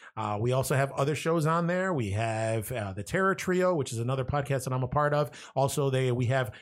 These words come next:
a Table Smack. So if you kind of enjoyed, if this was your first episode and you enjoyed that little rant that I just went on earlier today, then, uh, yeah,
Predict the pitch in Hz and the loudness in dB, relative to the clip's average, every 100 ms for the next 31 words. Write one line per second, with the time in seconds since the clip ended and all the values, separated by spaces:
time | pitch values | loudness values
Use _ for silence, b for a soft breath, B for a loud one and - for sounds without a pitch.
0 | B 139 - 156 139 120 - 110 - - | B -4 0 0 0 -2 -2 -4 -6 -18
1 | - 170 151 143 196 214 170 139 131 170 | -2 0 0 0 0 2 2 0 2 2
2 | 147 185 208 180 - 180 165 156 151 185 | 2 0 0 0 0 0 0 -2 0 0
3 | 180 B - 131 165 123 170 147 160 117 | 0 B -2 0 2 2 2 2 2 0
4 | 90 156 175 165 160 175 175 175 147 175 | 0 0 2 0 0 2 2 2 2 2
5 | 175 170 180 196 - B B - 139 147 | 2 2 2 2 -2 B B -2 2 4
6 | 147 143 139 135 123 123 - 175 | 4 4 4 4 2 -2 0 0